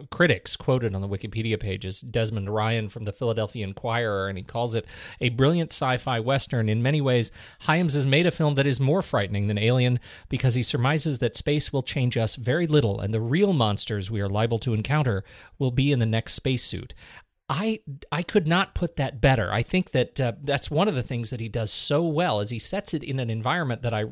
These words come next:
I'm all, already have an affinity toward, uh, but he, he eliminates the, the movie monster element and makes it the human monster, and suddenly it's a movie that I think is much more terrifying because that could be anybody, uh, that's out there trying to,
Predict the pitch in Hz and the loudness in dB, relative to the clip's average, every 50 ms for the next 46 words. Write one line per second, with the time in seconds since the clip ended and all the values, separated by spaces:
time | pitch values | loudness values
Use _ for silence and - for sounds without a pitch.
0 | - - 131 123 123 - - 156 160 185 190 180 - - 160 196 208 185 170 170 | -4 -2 0 0 0 2 2 4 4 4 4 2 4 4 6 6 6 6 6 4
1 | 170 165 139 - - 156 131 131 120 113 - - - 185 180 170 - - 110 92 | 4 2 0 0 -2 -2 -2 -2 -2 -2 -4 -2 2 4 4 4 4 2 -2 -4
2 | - - - 123 101 98 98 95 95 113 - - - - - - - - - - | -6 -8 -4 -2 -2 0 0 -2 -2 -4 -8 -10 -14 -16 -16 -16 -16 -16 -16 -8
3 | - - 120 117 - 139 123 135 127 - - - - 143 131 123 123 - _ _ | -2 0 0 0 0 0 2 2 2 0 -2 -6 -4 -2 -2 -2 -2 -6 _ _
4 | - 135 - - 131 - 139 123 120 - 131 127 131 143 165 196 208 165 139 135 | -12 -10 -10 -10 -8 -6 -4 -4 -2 0 0 2 2 4 4 4 4 2 2 0
5 | 131 - - - - 131 120 110 107 - - 123 117 110 110 104 110 127 151 160 | 0 0 -2 0 0 2 2 0 0 -4 -6 -6 -4 -2 -2 0 2 2 2 2
6 | 170 185 160 147 139 147 180 170 - - 175 170 165 151 156 160 165 160 165 170 | 2 0 0 0 0 0 0 0 0 -2 -2 -2 0 0 0 0 2 0 0 -2
7 | 170 - 143 127 123 123 - - - 147 - - - - - 156 156 175 185 185 | -2 -4 -4 -2 0 0 0 0 -2 -2 -4 -6 -8 -6 -2 0 0 0 0 -2
8 | 180 185 196 185 - - 185 180 170 139 127 - - 143 139 143 139 135 127 123 | -4 -4 -4 -2 -2 -2 -2 -4 -4 -2 0 0 0 0 0 -2 -2 -2 -2 -2
9 | 113 - - 117 120 120 117 120 110 110 107 110 107 110 127 113 - 120 110 - | -2 -2 -2 -2 -2 -2 -2 -2 -2 -2 -4 -4 -6 -6 -6 -6 -4 -4 -4 -2
10 | 120 113 120 127 117 - - 131 110 104 - - 135 107 104 - - 117 98 101 | -2 0 2 0 0 0 -2 -4 -4 -4 -6 -6 -6 -6 -8 -8 -10 -10 -10 -10
11 | - 110 104 - 113 107 110 - 120 107 - - 120 107 - 104 104 107 - - | -10 -12 -10 -8 -6 -6 -4 -4 -6 -6 -6 -6 -8 -6 -6 -4 -4 -4 -4 -4
12 | 113 120 156 196 208 143 - - - - - - - - - - - - - - | -2 -2 -2 -2 -2 -4 -8 -8 -12 -14 -16 -16 -20 -20 -20 -20 -20 -20 -20 -12
13 | - - 101 95 95 98 117 110 - - - 107 - - - - - 120 101 92 | -8 -6 -6 -4 -4 -4 -4 -4 -2 -4 -4 -6 -8 -10 -10 -8 -4 -4 -4 -4
14 | 95 104 - 110 | -4 -6 -8 -10